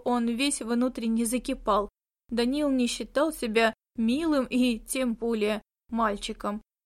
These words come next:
От своего сложившегося имиджа белого и пушистого шпица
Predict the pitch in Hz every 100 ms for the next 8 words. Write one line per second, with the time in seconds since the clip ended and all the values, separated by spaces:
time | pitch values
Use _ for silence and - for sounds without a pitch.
0 | _ _ _ - - 277 294 311 302 339
1 | 311 - 285 277 294 277 - 262 262 277
2 | - 294 294 269 240 240 254 233 285 247
3 | 233 226 220 - 240 - 277 - - 226
4 | 233 - - 320 311 247